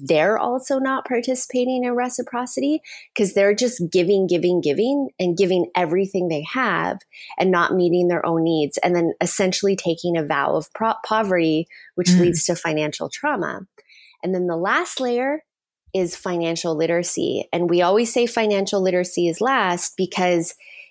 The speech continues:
Speaker 1: if you don't have an activated prefrontal cortex, meaning you're in an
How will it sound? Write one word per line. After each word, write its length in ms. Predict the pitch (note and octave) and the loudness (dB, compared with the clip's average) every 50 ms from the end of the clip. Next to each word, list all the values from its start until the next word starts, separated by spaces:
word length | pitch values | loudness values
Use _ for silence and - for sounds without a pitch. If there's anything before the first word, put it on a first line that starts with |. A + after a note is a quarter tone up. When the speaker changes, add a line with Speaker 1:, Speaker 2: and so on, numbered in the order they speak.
| _ _ | _ _
Speaker 1:
if 180 | - G3 F#3+ - | 0 0 0 0
you 300 | F#3 F#3+ G3+ G#3 A3 A#3 | 0 2 2 4 4 4
don't 240 | C4 C4+ C4 A#3+ - | 2 2 0 0 0
have 280 | - A3 G#3+ G#3 G3+ | 0 0 0 2 2
an 120 | G#3 G3+ - - | 2 0 0 0
activated 760 | D3+ D#3 E3+ - - G3+ F#3+ G3+ G#3 G#3 G3+ G3 F#3+ F#3+ - | -2 -2 -2 -2 -2 0 2 4 4 4 4 2 2 0 0
prefrontal 640 | - F#3+ F#3 F#3 - - G3 F#3 F#3 G3+ G3+ F#3+ | 0 0 0 2 2 0 0 0 0 0 -2 -2
cortex, 760 | - - E3 D#3+ - - F3 G3 C4 E4 - - - - - - - | -2 -2 -2 -2 -2 -2 -2 -2 -2 -2 -2 -4 -6 -6 -4 -2 0
meaning 520 | F#3+ F#3+ F#3 F#3 F#3 F3+ F3+ F#3 F3 - - | 2 2 4 4 4 4 4 4 2 2 2
you're 200 | F3 F3 F3 F3 | 2 4 4 4
in 100 | F3+ E3+ | 2 0
an 100 | D#3+ | 0